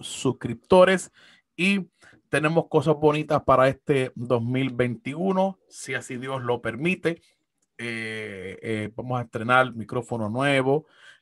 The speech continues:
eh, un background más, más moderno, más lindo, para que usted se sienta, eh, eh, bien viendo las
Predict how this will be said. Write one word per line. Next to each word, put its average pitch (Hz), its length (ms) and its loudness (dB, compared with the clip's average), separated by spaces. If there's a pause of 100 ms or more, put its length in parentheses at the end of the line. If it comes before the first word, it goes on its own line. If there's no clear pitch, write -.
(120)
eh, 104 600 -8 (120)
un 113 180 -8
background 117 640 0
más, 113 920 -2 (240)
más 110 200 -4
moderno, 131 800 2
más 113 200 -6
lindo, 143 520 0 (280)
para 120 200 4
que 120 100 -8
usted 135 200 -4
se 135 140 -4
sienta, 131 560 0 (580)
eh, 117 500 0 (180)
eh, 110 340 -4 (140)
bien 185 640 2 (320)
viendo 135 640 0
las 135 320 4